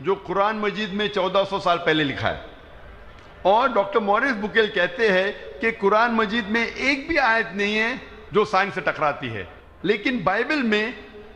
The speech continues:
कई वर्सेस है जो साइंस से टकराते हैं। ये मिसाल देने की ये वजह है मेरी, ये कहने के लिए कि एक गैर मुसलमान ईसाई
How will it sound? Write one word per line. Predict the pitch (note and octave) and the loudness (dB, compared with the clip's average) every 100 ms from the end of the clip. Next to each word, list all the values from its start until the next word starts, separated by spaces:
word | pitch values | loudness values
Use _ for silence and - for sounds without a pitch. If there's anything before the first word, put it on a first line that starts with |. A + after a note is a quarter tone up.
| - | -2
कई | B3 D#4 | 0 0
वर्सेस | C#4 A#3 - B3 E3 | 2 0 0 -4 0
है | A3+ A#3+ - - | 0 0 -4 -4
जो | E3+ | -2
साइंस | G3 F3+ F3+ | 2 0 0
से | E3+ | -2
टकराते | F#3+ C#3 B2+ A#2 | 0 2 0 -2
हैं। | F#2 D#2 - - - - - - - - - - - - - - | -8 -10 -18 -20 -20 -20 -20 -20 -20 -20 -20 -20 -20 -20 -20 -2
ये | A#3+ A#3+ | 2 4
मिसाल | G#3 A3+ A#3+ | 4 6 4
देने | A3+ A3 A3+ | 4 2 0
की | F#3+ G#3 | -2 2
ये | A3 | 4
वजह | G3+ E3+ F3 | 4 4 2
है | D#3 | 2
मेरी, | C#3+ C3+ C3 - - - - - - - - | 0 0 -4 -8 -18 -20 -20 -20 -20 -16 0
ये | F#3 A3 | 2 4
कहने | F#3 F#3 F3 | 4 2 2
के | D#3 | 2
लिए | C#3+ C#3 D3+ - - - - - | 2 0 -2 -6 -14 -18 -6 0
कि | |
एक | G3+ A3 A3+ D3 | 2 4 2 2
गैर | F#3+ F#3+ | 2 2
मुसलमान | E3 F#3 E3+ E3+ F3+ E3 | 0 0 2 2 2 -2
ईसाई | C#3+ C#3+ B2 | -2 0 0